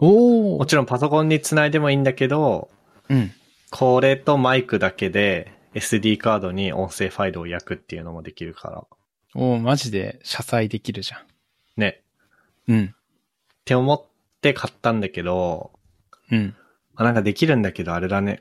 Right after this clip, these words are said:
Speaker 1: この、これなんつうの。マイク端子。これエックスエルアール端子って言うんだけど、
Speaker 2: うん。
Speaker 1: 体育館のマイクみたいな三ピンのマイクね。
Speaker 2: うん。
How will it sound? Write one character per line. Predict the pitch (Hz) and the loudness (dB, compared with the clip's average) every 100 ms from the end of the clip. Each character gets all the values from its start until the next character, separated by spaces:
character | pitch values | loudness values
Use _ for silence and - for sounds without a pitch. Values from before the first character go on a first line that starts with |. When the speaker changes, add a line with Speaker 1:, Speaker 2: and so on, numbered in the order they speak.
| - | -6
Speaker 1:
こ | 104 | -4
の、 | 101 101 101 101 98 98 95 - _ _ _ _ _ _ _ - | -2 -2 -2 -2 -4 -6 -10 -16 _ _ _ _ _ _ _ -6
こ | 113 | 0
れ | |
な | 113 | 2
ん | 110 | 0
つ | - | -6
う | 82 | -8
の。 | 80 - _ _ _ | -12 -16 _ _ _
マ | 110 110 | 0 0
イ | |
ク | 110 123 | -2 -4
端 | 110 92 | -2 -2
子。 | - | -6
こ | 107 | -6
れ | 92 104 | -4 -6
エ | |
ッ | - | -4
ク | 127 | -2
ス | - 127 127 - | 2 2 2 0
エ | 120 | 0
ル | 117 113 | 2 2
ア | |
ー | 113 | 2
ル | 110 | -2
端 | 117 101 | -4 -4
子 | - 76 | -4 -10
っ | |
て | - | -10
言 | 76 | -10
う | |
ん | 67 | -10
だ | 82 | -10
け | 67 | -10
ど、 | 78 - _ _ _ _ - | -8 -10 _ _ _ _ -2
Speaker 2:
う | |
ん。 | 113 - _ _ _ - | -2 -4 _ _ _ -4
Speaker 1:
体 | 107 | -2
育 | 98 - | -2 -2
館 | 101 | -4
の | 90 | -2
マ | 92 95 | -2 -2
イ | - | -2
ク | 85 | -10
み | 80 | -10
た | 80 | -14
い | 80 | -10
な | |
三 | 85 98 92 87 | -6 -4 -4 -6
ピ | - 90 | -6 -6
ン | 87 | -6
の | 90 | -6
マ | 90 87 | -4 -6
イ | |
ク | - | -10
ね。 | 82 107 _ _ _ | -14 -16 _ _ _
Speaker 2:
う | 110 | -4
ん。 | 95 | -4